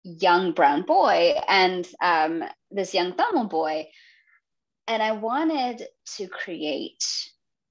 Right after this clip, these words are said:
female characters, women characters in, in the book, uh, femme characters who are going to not fit the traditional notions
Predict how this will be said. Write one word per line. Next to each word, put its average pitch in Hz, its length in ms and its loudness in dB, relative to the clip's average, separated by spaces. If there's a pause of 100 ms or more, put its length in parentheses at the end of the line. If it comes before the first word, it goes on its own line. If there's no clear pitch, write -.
(560)
female 175 380 0
characters, - 760 -6
women 208 320 4
characters - 840 -10
in, 160 400 0 (100)
in 165 240 0
the 170 80 0
book, - 300 -6 (680)
uh, - 40 -16
femme 214 340 2
characters - 640 -4
who 156 680 0 (100)
are 170 180 -2
going 156 340 2 (160)
to 151 480 -4 (680)
not 170 380 2 (100)
fit - 380 0 (1160)
the 175 240 -2
traditional 156 880 -4
notions 185 800 -2